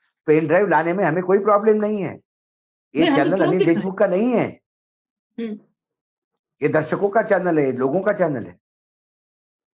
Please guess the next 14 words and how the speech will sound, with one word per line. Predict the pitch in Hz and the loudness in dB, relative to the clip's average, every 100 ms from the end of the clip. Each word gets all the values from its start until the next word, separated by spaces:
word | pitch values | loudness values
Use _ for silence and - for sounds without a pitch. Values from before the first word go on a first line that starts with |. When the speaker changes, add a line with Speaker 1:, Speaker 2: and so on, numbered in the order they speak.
| _ _ _ _ _ - | _ _ _ _ _ -4
Speaker 2:
हम | 247 | -4
तो | |
तुरंत | - 311 392 | -4 -4 -2
दिखाएंगे, | 381 262 302 | -2 0 2
Speaker 1:
और | |
यहाँ | - - 240 | 2 2 0
Speaker 2:
लाएं | |
Speaker 1:
सच्चाई | - 202 | 2 2
Speaker 2:
तो | 202 | 2
Speaker 1:
उजागर | 185 190 | 2 2
Speaker 2:
पेन | 202 | 2
Speaker 1:
होगी। | 180 240 | 2 2
Speaker 2:
ड्राइव। | 208 - - _ _ _ _ _ _ 190 | -2 -6 -16 _ _ _ _ _ _ -18
हाँ। | 185 | -18